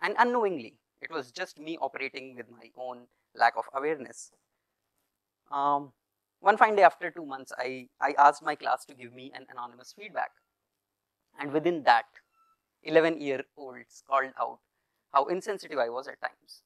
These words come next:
to be able to set those bars of success for everyone. Um, it made, it pushed me to think. It pushed me to think of my own role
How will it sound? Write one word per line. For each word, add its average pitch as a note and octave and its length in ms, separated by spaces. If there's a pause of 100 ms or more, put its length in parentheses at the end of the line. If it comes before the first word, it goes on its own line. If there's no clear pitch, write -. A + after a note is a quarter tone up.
(280)
to D3 80
be C3+ 180
able B2+ 220 (120)
to B2 240
set - 260
those C3 180
bars A#2+ 300
of - 80
success - 300
for C3 160
everyone. E3 320 (720)
Um, A#2+ 400 (760)
it - 160
made, G3 180 (120)
it E3+ 160
pushed G#3+ 220
me A3 100
to G#3 80
think. G3 260 (100)
It - 140
pushed G3+ 160
me A3 80
to A3+ 100
think F#3 280 (960)
of - 160
my F3 160
own F3 180
role D3 240